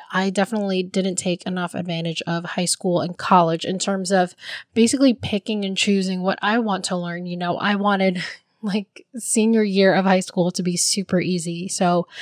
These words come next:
I took a cooking class of things that I <laughs> already know how to cook. And basically, I had the opportunity to learn something new, and I just didn't take it.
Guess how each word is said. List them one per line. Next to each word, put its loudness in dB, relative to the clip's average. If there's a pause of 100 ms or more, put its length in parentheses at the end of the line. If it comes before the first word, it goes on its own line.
(320)
I 2
took -2 (1200)
a 2
cooking -2
class 0
of -2
things 2
that 4
I 6
<laughs> 6
already 6
know 6
how 8
to 2
cook. 4
And 2 (960)
basically, 4
I 0
had -2
the 0
opportunity 2
to 0
learn 0
something -8
new, 0
and 0
I -2
just -4
didn't 2
take 0
it. -10